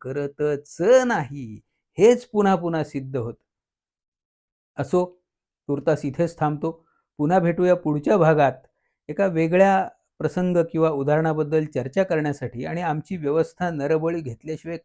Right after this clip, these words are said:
कामच कसं करत नाही, हे जाणून घेण्यासाठी. तोपर्यंत इथेच थांबतो.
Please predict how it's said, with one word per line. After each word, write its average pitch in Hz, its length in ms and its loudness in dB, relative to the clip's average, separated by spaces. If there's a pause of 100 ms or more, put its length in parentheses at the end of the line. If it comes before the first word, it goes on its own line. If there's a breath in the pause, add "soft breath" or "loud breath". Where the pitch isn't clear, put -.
कामच 143 540 -2
कसं 165 280 -8
करत 135 320 -10
नाही, 120 220 -12 (840)
हे 151 80 -2
जाणून 139 360 -4
घेण्यासाठी. 127 500 -8 (1080)
तोपर्यंत 143 380 -2
इथेच 143 360 -2
थांबतो. 147 480 -4